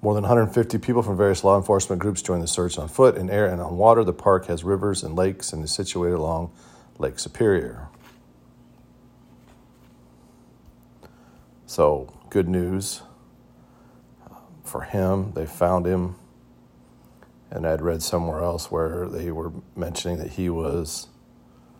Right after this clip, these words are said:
um, kinda just living off of some sn-, living off the snow there, basically,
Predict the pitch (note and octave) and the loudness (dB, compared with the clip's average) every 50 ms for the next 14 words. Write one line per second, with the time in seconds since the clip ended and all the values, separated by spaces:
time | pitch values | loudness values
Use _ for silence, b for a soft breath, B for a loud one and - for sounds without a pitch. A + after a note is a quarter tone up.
0 | b b - _ - - - - - D2 C#2 D2 D2 D#2 D2+ D#2+ F2 - - - | b b -20 _ -16 -14 -10 -10 -8 -10 -10 -12 -12 -14 -16 -16 -18 -20 -20 -20
1 | - - _ - - F2+ E2+ D#2 D#2 D#2+ - - - E2+ E2 F2 E2+ E2 E2+ D#2 | -20 -20 _ -6 -2 -2 -2 -2 -2 -8 -8 -4 -2 0 0 2 2 2 2 0
2 | D2 - - - D#2 - - - - B B B B B B B B B B B | 0 -4 -6 -6 -6 -10 -14 -18 -20 B B B B B B B B B B B
3 | B B B B B B _ _ - - - - - - - A#2 G2+ - - - | B B B B B B _ _ -10 -8 -2 4 6 6 6 6 0 0 0 0
4 | F2+ D#2+ F2 F2 D#2 D#2 - - - - - - A2 G#2+ G#2 G#2 G#2 G2+ G#2 G#2 | 0 2 2 0 0 -2 -4 -2 0 0 2 4 6 6 8 8 8 8 6 6
5 | F#2+ G2 G2 F#2+ - - G2 - - G2+ G2 | 6 6 6 4 4 0 -4 -2 0 0 2